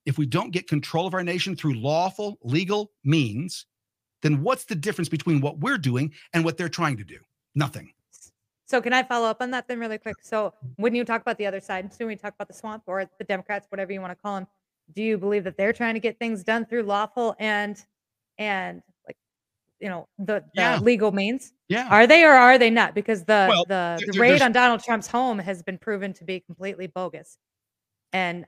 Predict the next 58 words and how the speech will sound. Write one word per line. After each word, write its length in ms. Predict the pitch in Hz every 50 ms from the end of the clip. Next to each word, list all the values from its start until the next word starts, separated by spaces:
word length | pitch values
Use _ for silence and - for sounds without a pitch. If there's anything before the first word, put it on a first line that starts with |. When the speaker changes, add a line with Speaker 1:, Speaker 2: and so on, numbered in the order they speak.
| _ -
Speaker 2:
uh, 120 | 170 180 - -
uh, 80 | - 143 _ -
not 360 | 196 190 185 190 202 - -
legal 160 | 180 165 170
Speaker 1:
Well, 220 | 175 175 170 165 - _ -
Speaker 2:
from 160 | - 208 196
what 120 | 190 196 196
Speaker 1:
it 40 | 202
Speaker 2:
I'm 60 | 202 196
Speaker 1:
is, 40 | 190
Speaker 2:
understanding. 500 | 185 185 185 - - - 180 175 190 156
Speaker 1:
well, 360 | 165 170 175 175 175 165 160 - _ _ - 139 151
th-, 120 | 185 190 196
Speaker 2:
So 180 | 208 240 226 220
we 80 | 208
Speaker 1:
that's, 140 | 233 247 247
Speaker 2:
come 120 | - 277 269
Speaker 1:
that'll 120 | 254 262
Speaker 2:
down 140 | 247 254 240
to 60 | 240 214
Speaker 1:
have 120 | 226 202
Speaker 2:
the 60 | _ _ _ _ _ _ _ _ _ - -
fighting 140 | 220 220 233 226
Speaker 1:
that's 40 | 196
why 120 | - 220 214
Speaker 2:
fire 160 | 208 202 196
with 80 | 196
Speaker 1:
Trump 100 | 175 156
Speaker 2:
fire, 300 | - 285 262 202 180 175
right? 280 | 165 185 185 202 233 - _ _ _ _ _ -
Speaker 1:
Well, 120 | 165 151 160
that's 180 | 196 233 - -
why 140 | 202 180 156
Trump 320 | - - 185 165 147 -
is 140 | 135 120 -
suing, 640 | - - - 180 165 143 113 95 98 104 123 135 - _ _ _ _ _ -
uh, 80 | 160 - -
that 240 | 156 147 147 151 147
it 60 | 151
was 100 | 147 -
a 60 | 131
Fourth 220 | - - 190 196 160
Speaker 2:
Mm-hmm. 20 | 165
Speaker 1:
Amendment 260 | 151 139 131 127 123 -
violation, 600 | 123 117 117 113 110 101 101 98 - - - - _ _ _ _ _ -
right? 240 | 123 120 120 127 139 -
Speaker 2:
Mm-hmm. 160 | 226 196 285 370 - _ - -
Speaker 1:
Um, 220 | 131 127 127 131 127
Speaker 2:
Yes. 140 | 208 - - 135
Speaker 1:
that, 280 | 135 160 180 - -
that 160 | 139 156 - 170
it'll 120 | 160 165
go 120 | 156 170
to 60 | 175 175
the 60 | 170
courts. 500 | 151 - 247 - 180 - - - - - _ _ _ _ _ _ _ _ _ _ - - _ _ -
Speaker 2:
Yes. 80 | 196
Speaker 1:
Um, 180 | 151 135 131